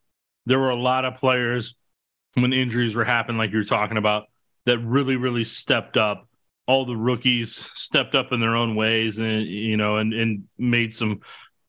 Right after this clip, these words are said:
really key contributions throughout that game. Offensive line stepped up there as long as they could until the Bengals started bringing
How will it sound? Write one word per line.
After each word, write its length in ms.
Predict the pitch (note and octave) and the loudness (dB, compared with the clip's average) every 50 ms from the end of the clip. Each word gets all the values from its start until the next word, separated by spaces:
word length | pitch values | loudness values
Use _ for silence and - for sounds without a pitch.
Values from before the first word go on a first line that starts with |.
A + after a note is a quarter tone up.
| _ | _
really 560 | - A#2+ A2+ G#2+ G#2+ A2+ C3+ C#3+ C#3 C3+ B2+ A#2 | -8 -6 -4 -2 0 2 2 2 2 0 -2 -4
key 340 | - - - C3 B2+ A#2+ | -4 0 0 2 2 0
contributions 840 | G#2+ - C#3 C3 B2 A#2+ - A2+ G2+ A2+ A2+ A2+ - - B2 A2 - - | 0 0 0 0 0 0 -2 -2 0 0 0 0 0 0 -2 -2 -2 0
throughout 320 | A2+ A#2 A#2 A2+ A2 G#2 | 0 2 2 2 2 0
that 200 | A2 A2 G#2+ F#2+ | 0 0 0 0
game. 440 | F#2 A2 G#2+ G#2+ G#2+ G#2+ G#2+ G#2 - _ - - _ _ _ _ - | 0 0 0 0 0 -2 -2 -4 -8 _ -20 -20 _ _ _ _ 2
Offensive 460 | B2 C3+ C#3+ - D#3 C#3 - C3+ A#2+ | 2 2 2 0 -2 -2 -2 -2 -2
line 340 | A#2 B2+ B2 B2 B2 B2 B2 | 0 2 2 2 2 0 -2
stepped 400 | A#2 - - - B2+ A#2+ A#2 - | -4 -4 0 0 0 0 0 0
up 200 | B2+ A#2+ A2+ - | 0 0 0 0
there 340 | - A#2+ A#2 A2+ A2 G#2+ - _ - | 0 2 2 2 0 -4 -8 _ -2
as 260 | A#2 A#2 A2+ G#2 G2 G2+ F#2+ - | 0 0 0 0 -4 -8 -12 -10
long 380 | A#2+ B2 A2+ A#2+ B2+ B2+ C3 B2+ | -6 -2 0 2 2 2 2 0
as 120 | B2 A2+ | -2 -2
they 160 | A2 A#2 A2+ G2+ | -2 -2 -2 -2
could 320 | - - C3+ B2 B2 A#2 | 0 0 2 2 2 0
until 220 | A#2 G2+ - B2+ | -2 -2 -2 -2
the 100 | A2+ A2 | 0 0
Bengals 360 | G2+ G#2 A2+ A2+ A2 G#2+ G#2+ - | 0 0 0 0 0 -2 -4 -4
started 320 | - - A#2+ G#2+ G#2+ G2 | -2 0 0 0 0 -2
bringing 400 | G2 A2 A2 G#2+ G#2 G#2 G#2+ F#2+ | -2 -2 0 0 -2 -2 -4 -6